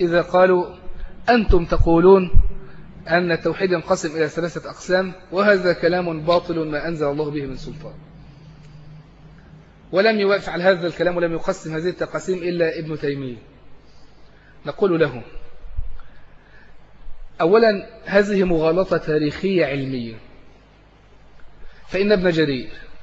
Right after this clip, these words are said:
وابن مندة والبيهقي وابن بطة واللالكائي وابن أبي عاصم والأجري، كل هؤلاء وغيرهم كثير، هذا ما يحضرني الآن، تكلموا عن تقسيم التحويل، وأبي حنيفة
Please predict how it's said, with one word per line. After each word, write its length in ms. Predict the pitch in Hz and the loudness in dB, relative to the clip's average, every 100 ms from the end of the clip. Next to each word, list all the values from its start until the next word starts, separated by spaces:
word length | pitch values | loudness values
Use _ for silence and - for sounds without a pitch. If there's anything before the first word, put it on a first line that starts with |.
| - - - - - - | -20 -20 -20 -20 -16 -6
وابن 320 | 156 165 170 160 | -2 0 0 -2
مندة 320 | 135 117 110 - - - - - - - | -2 -6 -12 -20 -20 -20 -20 -20 -20 -6
والبيهقي 600 | 151 160 156 147 135 - - - - - - 139 | -2 2 0 0 -6 -12 -20 -20 -20 -20 -12 -8
وابن 200 | 156 151 | -4 -2
بطة 300 | 143 - - - - - - - - - - | -2 -6 -18 -18 -20 -20 -20 -20 -20 -20 -8
واللالكائي 600 | 143 160 156 - 151 123 - - - - - - - - - - - - - - - - | -2 2 0 -2 -6 -8 -12 -20 -18 -18 -20 -20 -20 -20 -20 -20 -20 -20 -20 -20 -16 -2
وابن 880 | 156 185 190 190 - - 185 170 | 4 6 8 6 0 -12 -8 -4
أبي 180 | 175 170 | -2 0
عاصم 360 | 147 139 - - - - - - - | 2 0 -4 -16 -20 -20 -20 -14 -4
والأجري، 680 | 160 175 175 180 139 117 - - - - - | -2 0 2 2 -2 -8 -18 -20 -20 -20 -6
كل 260 | 220 185 | -4 0
هؤلاء 560 | 165 156 156 160 180 185 | 0 0 0 2 2 2
وغيرهم 420 | 165 156 160 185 | 2 2 2 2
كثير، 340 | 170 156 185 175 | 0 -2 -2 0
هذا 120 | 175 | 0
ما 100 | 165 | -2
يحضرني 460 | - 180 175 160 | -4 -2 -2 -2
الآن، 300 | 143 135 120 110 - - - - _ _ _ _ _ - | -4 -6 -8 -14 -20 -20 -20 -20 _ _ _ _ _ -8
تكلموا 480 | 165 175 185 202 175 | 0 2 4 4 2
عن 160 | 170 | -2
تقسيم 340 | 165 - 180 175 | -4 -4 -2 -2
التحويل، 320 | - 151 143 | -4 -4 -2
وأبي 300 | 160 180 180 | -2 0 -2
حنيفة 460 | - 160 147 - | -2 -4 -4 -8